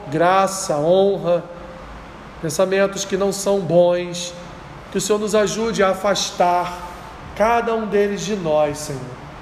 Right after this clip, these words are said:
Que possamos olhar o mundo com bons olhos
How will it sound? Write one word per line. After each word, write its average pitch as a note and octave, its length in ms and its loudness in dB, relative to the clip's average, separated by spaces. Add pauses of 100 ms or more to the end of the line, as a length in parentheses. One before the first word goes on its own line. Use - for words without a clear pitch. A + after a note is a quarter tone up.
(500)
Que F3+ 80 -12
possamos A#3 440 2
olhar A#3 300 4
o A3+ 60 2
mundo B3 400 -4
com A#3 140 -4
bons A3 340 -2
olhos E3+ 640 0